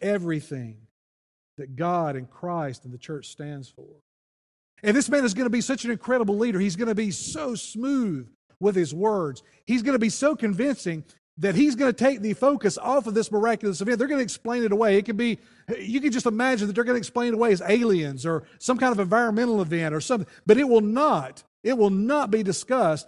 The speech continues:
as far as God intervening in time and space.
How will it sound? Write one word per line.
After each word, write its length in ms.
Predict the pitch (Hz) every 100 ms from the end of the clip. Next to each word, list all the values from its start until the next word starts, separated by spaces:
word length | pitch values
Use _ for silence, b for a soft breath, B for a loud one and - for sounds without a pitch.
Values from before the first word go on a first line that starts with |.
| B
as 140 | 190 185
far 180 | 247 240
as 100 | 156
God 380 | 143 262 254
intervening 480 | 240 226 190 247 220
in 80 | 190
time 240 | 202 208
and 80 | 196
space. 340 | - 247 214